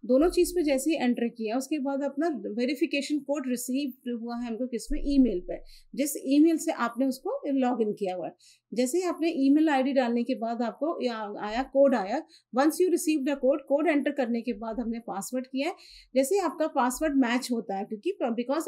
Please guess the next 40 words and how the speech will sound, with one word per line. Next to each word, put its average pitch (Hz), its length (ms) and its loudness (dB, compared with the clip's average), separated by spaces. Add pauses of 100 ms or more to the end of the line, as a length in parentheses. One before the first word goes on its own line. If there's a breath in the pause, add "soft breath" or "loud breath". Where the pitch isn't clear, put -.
आपका 226 300 -2
पासवर्ड 240 440 -6
जो 214 160 -10
होता 202 180 -6
है 269 60 0
और 277 80 -2
ईमेल 233 240 0
आईडी 214 540 -6
ये 277 60 -2
शेयर 254 260 -4
होता - 240 -6
है 262 60 -2
थर्ड 285 260 0
पार्टी 185 360 -6
से, - 220 -12 (380 loud breath)
तो 311 60 0
उसमें 294 420 0
जो 330 100 0
कंडीशंस 262 640 0
हैं 330 140 -2
अपर 269 300 -2
केस 277 400 -6
पासवर्ड 302 420 -2
में 285 120 2
एंटर 233 240 -2
करने 208 280 -6
का, 240 120 -8
अपर 247 380 -6
केस, 262 360 -6
लोअर 208 280 -6
केस 240 400 -6 (320 loud breath)
और 294 180 0
स्पेशल 254 420 2
कैरेक्टर्स 196 460 -4
का, 202 100 -6
numbers 208 380 0
and 320 140 2
special 247 400 -2
characters 185 420 -6
का, 180 200 -12